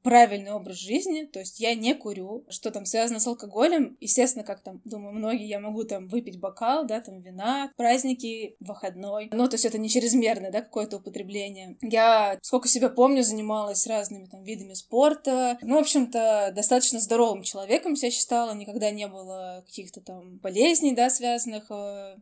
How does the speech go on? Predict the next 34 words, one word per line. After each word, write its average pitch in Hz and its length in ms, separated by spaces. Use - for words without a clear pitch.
не 202 140
знаю, 185 300
там 180 160
с - 100
этими 190 220
темами 185 520
беременностей. 196 1000
Соответственно, 302 920
мы 254 220
начали 262 420
с - 120
мужем, 254 340
мы 254 120
планировали, 208 680
то 285 160
есть 180 180
это 180 140
все - 180
было 185 440
очень 240 300
желанно. 233 720
Я 233 200
сходила 214 420
к 202 40
гинекологу 208 680
заранее, 233 520
сдала 208 380
все - 240
возможные 220 500
анализы, 302 400
которые 285 340
нужно 262 260
было 233 180
перед... 220 320